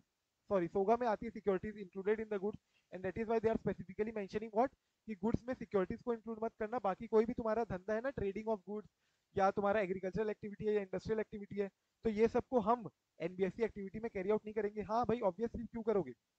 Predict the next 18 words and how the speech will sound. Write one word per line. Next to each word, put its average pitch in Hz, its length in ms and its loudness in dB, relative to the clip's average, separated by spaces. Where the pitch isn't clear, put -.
Financial 175 320 -4
business 214 320 -6
थोड़ी 190 180 0
ना 220 60 -4
ही 202 120 -6
है, 170 60 -12
right? 185 280 -4
So 220 80 2
providing 202 400 2
any 214 180 -6
service 220 340 0
या 233 80 4
sale, 208 280 0
purchase, 208 400 -4
कंस्ट्रक्शन 185 400 -4
of 220 120 0
immovable 190 440 -4
property, 196 300 -2